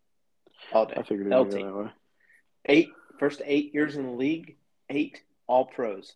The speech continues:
Speaker 1: Not Pro Bowl. Remember, we don't give a shit about the Pro Bowl on this show. Eight All-Pros. That's insane.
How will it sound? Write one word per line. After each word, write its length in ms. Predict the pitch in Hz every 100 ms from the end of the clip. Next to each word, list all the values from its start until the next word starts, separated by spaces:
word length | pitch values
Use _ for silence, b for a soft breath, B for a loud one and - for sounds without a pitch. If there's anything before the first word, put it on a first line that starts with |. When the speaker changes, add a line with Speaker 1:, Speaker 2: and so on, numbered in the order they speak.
| _ -
Speaker 1:
Not 200 | 131 -
Pro 180 | 170
Bowl. 280 | 139 107 104 _
Remember, 400 | 113 120 101 95 _ _ -
we 140 | 113
don't 120 | 110
give 120 | 110
a 20 | 107
shit 180 | 117
about 140 | 107 113
the 60 | -
Pro 160 | 113
Bowl 180 | 104 101
on 160 | 95 95
this 120 | 92
show. 300 | - 92 131 _ _ _ _ _ _ _ -
Eight 300 | 120 143 143
All-Pros. 600 | 127 120 110 - 92 82 -
That's 320 | 120 117 - - -
insane. 1000 | 120 113 104 _ _ _ _ - 87